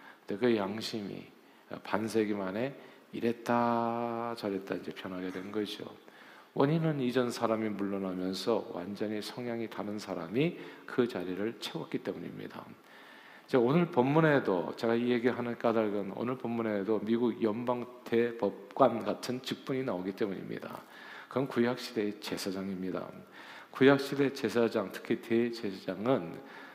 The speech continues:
하나님의 백성들의 최고 지도자였습니다. 백성들이 하나님의 말씀에 따라 양심에 따라서 바르게 살아갈 수 있도록 인도하고,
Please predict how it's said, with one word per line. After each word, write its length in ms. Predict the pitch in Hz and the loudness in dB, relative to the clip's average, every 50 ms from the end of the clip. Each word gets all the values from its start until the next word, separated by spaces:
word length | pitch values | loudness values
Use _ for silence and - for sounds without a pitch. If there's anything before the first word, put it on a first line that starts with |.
| - - - - | -20 -20 -14 -4
하나님의 480 | - 151 156 156 151 156 156 151 151 | 0 2 2 2 2 2 0 0 2
백성들의 800 | - 117 110 - - - 131 120 120 113 113 110 104 92 - - | 2 0 0 0 -2 -2 -2 0 2 2 2 2 2 0 0 -4
최고 640 | - - - - 160 165 170 165 - 165 165 165 165 - | -6 -6 -4 -2 -2 -2 -2 0 0 0 0 0 -2 -6
지도자였습니다. 960 | - - - 107 101 - 95 92 95 - - - - 104 98 - 107 - - - - - - - - - - - - - | -8 -4 -2 0 0 0 0 -2 -2 -4 -4 -6 -4 -4 -2 -2 -2 -4 -4 -8 -14 -16 -18 -20 -18 -18 -20 -20 -18 0
백성들이 540 | - 123 117 - - 127 123 117 123 120 117 | 0 0 2 4 2 2 4 4 4 4 2
하나님의 560 | 117 - - 127 120 117 113 113 117 113 104 | 0 0 2 4 4 4 4 6 4 4 4
말씀에 440 | 101 107 107 101 - - 113 107 101 | 4 2 0 0 0 -2 -4 -6 -4
따라 380 | - - 104 104 113 113 107 - - | -2 -2 2 4 4 4 4 2 -2
양심에 640 | 95 92 107 123 131 127 - - 139 135 127 131 - | -4 -4 -2 -2 -2 -2 -2 0 0 0 0 0 0
따라서 520 | - 98 90 87 80 80 - - 90 82 - - | -2 -2 0 -2 -2 -4 -6 -8 -8 -10 -10 -12
바르게 380 | - - 98 107 127 123 143 151 | -6 -4 0 2 4 8 8 8
살아갈 480 | 139 - - - 120 117 107 113 101 92 | 8 6 2 2 2 2 4 2 2 2
수 120 | - 110 | 0 -2
있도록 300 | 95 - - 107 107 110 | -4 -4 -2 -2 -2 0
인도하고, 760 | 110 98 92 87 92 90 85 82 80 87 110 139 165 175 - | -2 -2 -4 -6 -6 -6 -6 -6 -6 -2 2 2 2 2 0